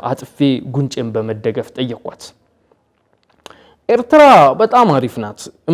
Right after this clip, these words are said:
መምህራኑ በጣም አሪፍ ናቸው፣ ሪስፖንስብል ናቸው። በዛ ነፃነት በሌለበት ሆነው ለተማሪዎች ክብር አላቸው።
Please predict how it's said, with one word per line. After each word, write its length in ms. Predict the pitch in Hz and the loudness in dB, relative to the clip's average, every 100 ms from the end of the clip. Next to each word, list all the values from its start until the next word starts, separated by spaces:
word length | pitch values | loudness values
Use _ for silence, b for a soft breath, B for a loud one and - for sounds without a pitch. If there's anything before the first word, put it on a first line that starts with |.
| 170 | 2
መምህራኑ 580 | 175 170 165 156 147 143 143 | 4 4 6 6 6 4 2
በጣም 320 | 135 131 127 127 | 2 2 0 0
አሪፍ 240 | 120 120 | -4 -4
ናቸው፣ 640 | 127 120 117 - 123 123 120 117 B B | -4 -6 -6 -2 0 2 2 0 B B
ሪስፖንስብል 760 | 147 139 - 143 131 131 131 120 | 2 2 0 -4 -2 -2 -2 -2
ናቸው። 460 | 117 110 - 120 117 b b - 190 196 180 | -6 -8 -6 -4 -4 b b -4 -2 -2 0
በዛ 280 | 220 254 220 240 | 4 4 6 4
ነፃነት 480 | 190 185 196 190 175 | 4 2 2 2 0
በሌለበት 640 | 156 165 160 156 151 147 - | 2 4 6 4 4 2 2
ሆነው 320 | 160 170 262 | 4 6 6
ለተማሪዎች 640 | 175 147 151 131 127 131 | 4 4 4 4 2 -2
ክብር 280 | - 147 214 | 0 4 6
አላቸው። 460 | 131 110 110 - | 6 2 -8 -8